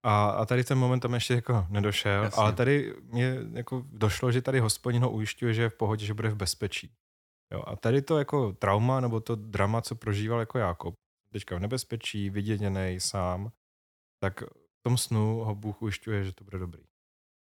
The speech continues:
Speaker 1: A co ten udělá ten Jákob? On se probudí a udělá ten rituál, jo? Převede to do reality,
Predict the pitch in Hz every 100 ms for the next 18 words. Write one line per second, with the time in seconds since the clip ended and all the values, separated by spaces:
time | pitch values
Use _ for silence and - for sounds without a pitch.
0 | _ _ 110 - 117 131 127 139 139 143
1 | 104 98 104 104 104 143 120 107 98 92
2 | 107 113 117 131 123 - 92 80 87 87
3 | - 117 127 131 127 123 107 92 85 90
4 | 87